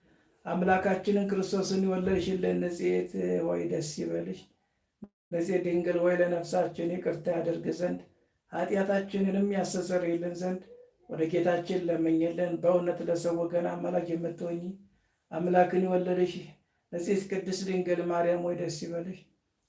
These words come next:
የኃጢአታችን ስርየት ይሰጠን ዘንድ በልጅሽ በክርስቶስ ፊት ለመኝልን። በእውነት ድንግል የምትሆኝ ንጽሕት ድንግል ወይ ደስ ይበልሽ።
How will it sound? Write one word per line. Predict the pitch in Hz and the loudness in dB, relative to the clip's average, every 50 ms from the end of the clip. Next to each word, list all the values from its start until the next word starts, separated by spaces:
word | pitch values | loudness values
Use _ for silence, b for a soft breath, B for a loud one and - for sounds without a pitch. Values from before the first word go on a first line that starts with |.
| _ - | _ -4
የኃጢአታችን | 175 180 180 185 196 196 208 190 185 190 185 180 180 - 185 180 156 | 2 4 4 4 4 4 2 2 2 2 2 0 0 0 -2 -4 -2
ስርየት | - 185 180 180 175 170 | 0 2 2 2 2 0
ይሰጠን | 156 - 175 180 180 - 170 165 160 | -2 -2 -2 -2 0 0 -2 -2 -2
ዘንድ | 156 175 175 175 180 - - - - - - - - _ _ _ _ | -4 -4 -6 -8 -8 -12 -16 -20 -20 -20 -20 -20 -20 _ _ _ _
በልጅሽ | - 165 180 185 190 190 196 - - | -4 -2 -2 -2 -2 -2 -2 -2 -2
በክርስቶስ | 196 185 - 190 190 - - 190 165 - | -2 -2 -2 -2 -2 -2 -2 -2 -4 -2
ፊት | - 190 190 202 170 | -4 -4 -4 -2 0
ለመኝልን። | 170 180 175 170 170 180 185 175 160 160 160 165 180 190 180 180 - - _ _ _ _ _ _ _ _ | 0 0 0 0 0 0 0 0 0 -2 -2 -2 -4 -4 -4 -6 -10 -14 _ _ _ _ _ _ _ _
በእውነት | - 175 185 185 196 190 180 180 - | 0 2 2 4 4 4 4 2 2
ድንግል | - 196 196 196 190 185 180 | 2 2 4 4 4 4 4
የምትሆኝ | 180 175 175 175 170 170 - 175 175 175 175 175 175 | 2 2 2 0 -2 -2 -2 -2 -2 0 0 -2 -2
ንጽሕት | 175 175 175 - 180 170 170 - 180 175 | -4 -4 -6 -6 -4 -4 -4 -4 -4 -4
ድንግል | 175 180 170 175 180 180 175 170 | -6 -4 -4 -4 -4 -4 -2 0
ወይ | 165 165 170 170 | 0 0 0 -2
ደስ | - 156 151 - - | -2 -2 -4 -4 -6
ይበልሽ። | 180 175 170 165 165 185 190 | -6 -4 -4 -4 -6 -6 -8